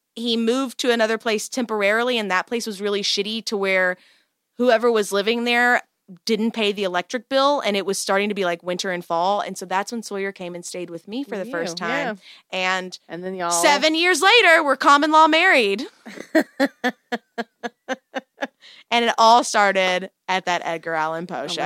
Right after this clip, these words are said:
Speaker 2: God, what an adventure.
Speaker 1: There we go. That was a lot of banter. It's a lot of spooky banter.
Speaker 2: I love it, but it also reminds everybody we love Halloween season.
Speaker 1: We love
Speaker 2: We get
Speaker 1: it.
Speaker 2: our best gigs at Halloween
Speaker 1: We
Speaker 2: season.
Speaker 1: really do.
Speaker 2: Come see Sarah and the Secretaries. Come see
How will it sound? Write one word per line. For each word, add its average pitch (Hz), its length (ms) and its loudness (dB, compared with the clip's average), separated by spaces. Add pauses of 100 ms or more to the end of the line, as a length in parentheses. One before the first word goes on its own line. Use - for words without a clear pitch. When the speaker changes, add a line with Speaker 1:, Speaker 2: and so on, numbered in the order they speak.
(140)
Speaker 2:
God, 156 300 -4
what 214 240 -2
an 220 120 -6
adventure. 160 760 -4
Speaker 1:
There 226 140 -6
we 254 100 -2
go. 254 160 0
That 208 80 4
was 466 100 2
a 494 80 2
lot 240 240 6
of 220 80 -8
banter. 202 320 -2
It's - 120 -6
a 320 40 -2
lot 277 120 4
of 247 40 -8
spooky 208 320 -8
banter. 180 340 -4
Speaker 2:
I 226 120 8
love 254 320 6
it, 359 200 2
but 240 140 6
it 240 140 4
also 254 340 4
reminds 240 420 2
everybody 220 480 2
we 185 180 0
love 196 340 2
Halloween 220 440 0
season. 254 300 -2
Speaker 1:
We 254 60 2
love 311 180 6
Speaker 2:
We - 60 6
get 320 260 6
Speaker 1:
it. - 20 0
Speaker 2:
our 202 160 4
best 208 560 0
gigs 208 400 2
at 151 140 -4
Halloween 170 480 0
Speaker 1:
We 277 60 -2
Speaker 2:
season. 220 180 -2
Speaker 1:
really 185 460 4
do. 185 560 -2
Speaker 2:
Come 233 300 0
see 247 200 -4
Sarah 214 380 4
and 185 180 -2
the 196 60 -6
Secretaries. 220 760 2
Come 226 240 -2
see 220 200 -8